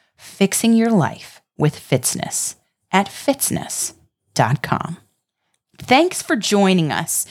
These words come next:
in twenty twenty-three on your long run, your commute to work, around the house, or wherever you are.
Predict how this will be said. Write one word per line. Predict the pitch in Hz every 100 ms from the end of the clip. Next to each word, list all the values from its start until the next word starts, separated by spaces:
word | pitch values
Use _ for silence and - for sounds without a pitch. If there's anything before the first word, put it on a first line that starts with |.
| -
in | - 170
twenty | - 214 226
twenty-three | - 202 190 175 - 131
on | 120 151
your | 143
long | 139 165 175 180
run, | 180 175 170
your | 147
commute | 131 131 160 196
to | -
work, | 170 147 135 - - - -
around | 143 160 233 254
the | 226
house, | 190 165 160 147 - - - _
or | 151 147
wherever | 147 135 - 160 156 160
you | 151 139 143 -
are. | 120 107 92